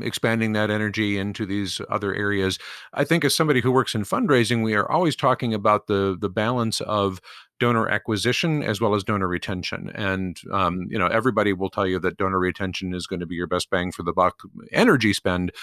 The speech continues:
but no matter what you do, there is going to be attrition in that space. You need to be doing something in acquisition of new folks to talk to.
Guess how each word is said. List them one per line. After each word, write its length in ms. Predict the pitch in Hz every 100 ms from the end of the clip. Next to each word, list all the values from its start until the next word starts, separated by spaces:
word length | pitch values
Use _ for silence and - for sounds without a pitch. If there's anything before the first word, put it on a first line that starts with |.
| - - _
but 200 | 151 175
no 100 | 185
matter 300 | 175 196 202
what 240 | 147 165 220
you 140 | 170
do, 200 | 156 156
there 160 | 143 135
is 100 | 127
going 300 | 123 131 135
to 120 | 131
be 200 | 113 113
attrition 520 | 104 170 156 87 87 -
in 140 | 113 98
that 220 | 98 -
space. 380 | - 90 95 -
You 120 | 117
need 380 | 127 170 220 156
to 80 | 143
be 140 | 135
doing 340 | 120 123 110
something 680 | 107 - 233 - 85 98 147 -
in 280 | 107 98 -
acquisition 680 | 95 - 92 90 - 85 82
of 180 | 87 80
new 380 | 85 85 85 80 _ - _
folks 260 | 87 78
to 100 | -
talk 300 | 85 82 80
to. 220 | - 90